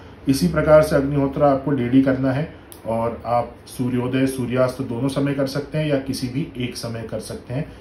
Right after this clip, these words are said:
समय का यहाँ पे विशेष आपको ध्यान रखना होगा कि चावल की जो आहुति है, वो exact sunrise और sunset के समय पे जाएगी और जो सामग्री की आहुति है,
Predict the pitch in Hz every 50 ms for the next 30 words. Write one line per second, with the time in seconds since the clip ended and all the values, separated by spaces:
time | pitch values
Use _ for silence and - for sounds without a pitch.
0 | - - - - - - - - 131 135 139 139 143 139 131 117 117 117 113 -
1 | 135 113 110 107 - - 123 123 120 117 - - - 110 110 107 - 123 107 107
2 | 95 98 104 107 107 107 104 - - 123 120 110 120 117 113 131 147 147 147 -
3 | - - - - - 143 131 - - - 110 104 110 113 139 151 151 147 156 147
4 | 135 147 139 - - 120 113 123 123 113 - 143 139 131 131 - - - - 110
5 | 120 120 123 127 131 131 - - - - - - - 131 120 - - 135 131 143
6 | 147 - - - 147 135 135 135 131 139 139 143 143 143 135 135 - - 123 123
7 | 120 - - 135 135 - - 139 131 - 127 123 127 123 120 - 127 113 120 123
8 | 123 120 120 139 170 180 - - - - - - - - - - - 117 120 120
9 | 117 120 120 117 - - - - - - - - - 117 98 98 120 117 117 117
10 | 117 113 113 - - - - - - - - - - - - - - - - -
11 | - - - - - - - - - - - - - - - - - - - -
12 | - - - - - - - - - - - - - - - - - - - 123
13 | 127 139 135 135 151 175 170 - 165 156 139 - - 117 123 123 - 139 135 110
14 | 101 95 85